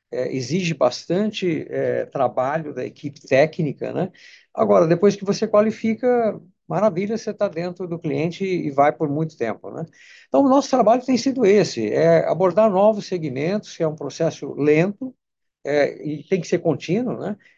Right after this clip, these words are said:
Eu já citei aí o segmento farmacêutico, a gente tem, lançou produtos pra, pra linha de bandejas pra congelado, alimento congelado, os copos bran-, brancos, né? A gente já tinha cartão pra copo, mas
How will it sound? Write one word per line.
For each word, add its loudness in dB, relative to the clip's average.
Eu -6
já 2
citei -2
aí 0
o -6
segmento -10
farmacêutico, 2
a 4
gente -6
tem, -4
lançou -2
produtos -4
pra, 2
pra 2
linha -2
de -8
bandejas -4
pra -6
congelado, -2
alimento -6
congelado, -2
os -8
copos 2
bran-, -4
brancos, 0
né? -4
A -2
gente -8
já 2
tinha -4
cartão -4
pra -2
copo, 0
mas -12